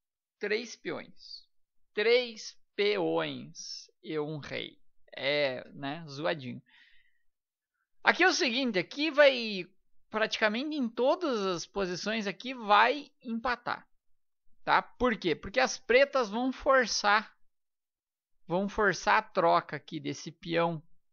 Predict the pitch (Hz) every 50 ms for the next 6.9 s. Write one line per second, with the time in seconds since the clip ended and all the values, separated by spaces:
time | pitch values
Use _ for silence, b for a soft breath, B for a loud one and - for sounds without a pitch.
0 | _ _ _ _ _ _ - - - _ - 147 170 196 240 294 320 262 - -
1 | 175 143 131 _ _ _ - _ _ _ - - - 359 - 233 226 - - 311
2 | 302 302 254 233 240 226 196 - _ _ _ _ - 147 147 143 147 135 139 143
3 | 160 170 - 247 247 247 - 240 220 202 202 - _ _ _ - - 196 196 -
4 | - - 226 220 226 - - - - 226 196 160 160 175 185 190 175 - - 202
5 | 202 202 208 208 226 226 196 143 120 - - _ _ - _ - - _ _ _
6 | _ _ _ _ _ _ _ _ _ - 180 160 156 202 226 247 247 226